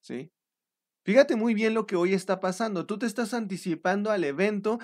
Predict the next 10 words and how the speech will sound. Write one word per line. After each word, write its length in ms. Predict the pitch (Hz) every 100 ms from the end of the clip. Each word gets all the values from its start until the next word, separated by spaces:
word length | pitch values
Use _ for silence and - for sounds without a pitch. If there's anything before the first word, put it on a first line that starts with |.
| - -
y 120 | - 175
por 200 | 175 175
eso 240 | 202 233
desde 200 | 220 190
este 160 | 196 208
momento 480 | 208 196 185 196 -
hoy 180 | 180
te 120 | 196 202
sientes 360 | 208 208 196
mal. 300 | 180 185 156